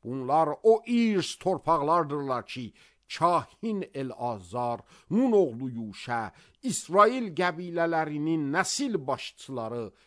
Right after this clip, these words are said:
Şilodakı hüzur çadırının girişində Rəbbin hüzurunda püşklə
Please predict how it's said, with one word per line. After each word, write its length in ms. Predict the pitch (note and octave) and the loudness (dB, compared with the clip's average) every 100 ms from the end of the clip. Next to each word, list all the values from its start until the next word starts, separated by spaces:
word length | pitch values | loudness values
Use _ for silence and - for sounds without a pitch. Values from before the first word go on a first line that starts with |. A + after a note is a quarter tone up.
| _ | _
Şilodakı 840 | - - A#3+ A3 G3+ F3+ - A3+ F#3 - | -6 0 4 4 4 -2 -4 -8 -8 -6
hüzur 460 | F#3+ F3+ A#3 C#4+ F3 | -4 -2 -2 -2 -4
çadırının 760 | - E3+ C#3+ C#3+ C#3 C#3+ C#3 | -6 -4 -4 -6 -6 -6 -8
girişində 680 | G#2 A#2 G#2 G#2+ G2 G#2 F#2+ _ _ - | -10 -12 -14 -14 -12 -12 -12 _ _ -6
Rəbbin 420 | C3 - C3+ A#2 | -4 -4 -6 -8
hüzurunda 600 | F#2+ G2 A2 F2+ E3+ B2+ - _ - | -8 -12 -12 -14 -14 -18 -20 _ -12
püşklə 760 | - F#3+ D#3 - - - - F#2+ | -6 -4 -6 -8 -16 -18 -18 -16